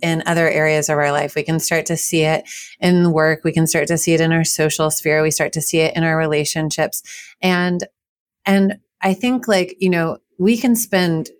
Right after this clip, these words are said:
Andrew and I could spend an hour, like, on each aspect of this. <laughs> We could have, you know, there's so much to say.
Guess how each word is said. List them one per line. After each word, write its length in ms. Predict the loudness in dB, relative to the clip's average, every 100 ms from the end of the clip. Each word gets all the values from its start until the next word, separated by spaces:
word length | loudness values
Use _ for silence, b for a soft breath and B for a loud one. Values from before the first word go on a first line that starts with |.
| _ _ -2
Andrew 220 | 0 2
and 100 | 0
I 80 | -2
could 160 | -4 -6
spend 260 | -4 -2
an 120 | -2
hour, 360 | -2 0 0 0
like, 160 | -2 -4
on 160 | -4 -2
each 180 | -4 -2
aspect 460 | -6 -4 -8 -6 -6
of 120 | -2
this. 300 | -2 -2 0
<laughs> 20 |
We 100 | 0
could 180 | 0 0
have, 200 | -2 0
you 420 | 2 2 2 4
know, 100 | 4
there's 240 | 4 2 0
so 340 | 0 2 2
much 260 | 0 -2 -2
to 100 | -4
say. 460 | -2 0 0 -2